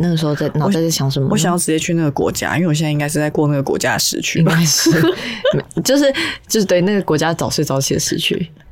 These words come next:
Speaker 1: 所以你现在睡不着，也跟出国有关吗？没有吧？
Speaker 2: 呃，当天有一点点兴奋了，
Speaker 1: 对，因为太兴奋了。
Speaker 2: 就是确定的那一天，会觉得，
Speaker 1: 嗯。
Speaker 2: “啊，好棒哦。”
Speaker 1: 对，我们居然要去一个我们从来没去过的国家。
Speaker 2: <laughs> 但之后我就是真的睡不着。<laughs> 怎么会这样子啊？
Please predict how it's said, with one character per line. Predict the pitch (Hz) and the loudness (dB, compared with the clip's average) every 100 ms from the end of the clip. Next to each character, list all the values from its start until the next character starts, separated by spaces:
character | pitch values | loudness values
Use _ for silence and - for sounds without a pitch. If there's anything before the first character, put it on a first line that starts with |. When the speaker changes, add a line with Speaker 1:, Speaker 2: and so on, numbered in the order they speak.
| - | -4
Speaker 1:
所 | - | 2
以 | 254 | 4
你 | 220 156 | 4 4
现 | 196 | 2
在 | 190 190 - | 0 0 0
睡 | - 196 | 0 0
不 | 175 | 0
着， | 170 127 131 - - | 0 0 0 -4 -2
也 | 170 | -2
跟 | 165 196 190 | 2 2 2
出 | 208 | 2
国 | 180 | 4
有 | 151 | 2
关 | 120 131 | 2 2
吗？ | 131 147 | 2 2
没 | 147 | 0
有 | 135 | 0
吧？ | - - - - - - - - - - | -4 -8 -10 -16 -14 -12 -14 -14 -10 -2
Speaker 2:
呃， | 196 262 | 2 2
当 | 285 294 | 2 2
天 | 311 277 | 2 2
有 | 220 | 2
一 | 165 | 2
点 | 160 | 2
点 | 156 131 | 0 0
兴 | - 151 | 0 0
奋 | 160 147 | 2 2
了， | 92 | 2
Speaker 1:
对， | 165 | 2
因 | - | 2
为 | 202 | 2
太 | |
兴 | 220 | 2
奋 | |
了。 | |
Speaker 2:
就 | - | 2
是 | 160 | 2
确 | 208 165 | 2 2
定 | - | 2
的 | 151 131 | 2 0
那 | 143 | 0
一 | 143 | -2
天， | 147 143 | -2 0
会 | |
觉 | 143 | 2
得， | |
Speaker 1:
嗯。 | 160 208 202 | 2 2 2
Speaker 2:
“啊， | |
好 | 175 135 | 0 0
棒 | 175 147 | 0 0
哦。” | 156 - 202 254 | 0 0 0 2
Speaker 1:
对， | 180 165 - - - | 2 2 0 -8 -2
我 | 156 | 2
们 | 160 | 2
居 | 202 | 2
然 | 190 | 2
要 | 180 | 0
去 | 180 180 | 2 2
一 | |
个 | 160 | 2
我 | 135 | 0
们 | 135 | 0
从 | 131 139 | 0 -2
来 | 135 | -2
没 | 139 | -2
去 | 139 143 | 0 2
过 | |
的 | 139 | 0
国 | - - | 0 -4
家。 | - - 165 | -2 -4 -4
Speaker 2:
<laughs> | - | -4
但 | 254 247 | -2 0
之 | - 220 | 2 2
后 | 233 | 4
我 | 160 | 2
就 | 175 | 2
是 | 185 - - | 2 0 -2
真 | - 160 | 0 2
的 | |
睡 | 156 185 | 2 2
不 | - 330 | 2 2
着。 | - | 2
<laughs> | - - - 185 165 - 165 - 277 - - - 311 311 554 339 - 330 - 381 403 | 2 2 2 2 2 -2 -8 -4 -6 -8 -20 -8 -2 2 2 2 -4 -2 2 2 4
怎 | |
么 | 294 403 | 4 4
会 | 330 | 2
这 | 302 | 2
样 | 302 302 | 2 2
子 | - 226 | 2 2
啊？ | 190 | 2